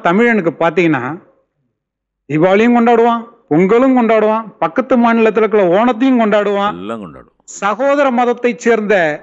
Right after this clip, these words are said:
Speaker 1: இஸ்லாமியர்களுடைய ரமதானையும் கொண்டாடுவான், கிறிஸ்துமஸையும் கொண்டாடுவான். அவனை பொறுத்த வரைக்கும்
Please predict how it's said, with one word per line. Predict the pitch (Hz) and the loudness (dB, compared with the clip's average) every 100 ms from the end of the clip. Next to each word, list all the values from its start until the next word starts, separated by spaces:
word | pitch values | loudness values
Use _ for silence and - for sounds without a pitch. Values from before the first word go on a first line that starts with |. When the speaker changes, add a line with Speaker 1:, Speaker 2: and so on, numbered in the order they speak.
| - _ _ _ _ | -16 _ _ _ _
Speaker 1:
இஸ்லாமியர்களுடைய | 185 254 262 254 240 226 220 208 202 | -4 0 2 2 2 2 2 2 2
ரமதானையும் | 180 202 233 269 285 277 240 | 0 0 0 2 2 2 0
கொண்டாடுவான், | 226 208 202 190 185 208 - _ _ - | 2 0 2 0 0 -4 -10 _ _ -6
கிறிஸ்துமஸையும் | 208 - 277 277 285 254 208 | -4 0 0 0 0 0 2
கொண்டாடுவான். | 190 175 165 147 139 - _ | 2 2 0 -2 -6 -14 _
அவனை | 135 208 285 294 | -4 0 2 0
பொறுத்த | 277 269 254 | 0 -2 2
வரைக்கும் | 233 214 202 233 269 320 | 2 2 0 -2 -2 -8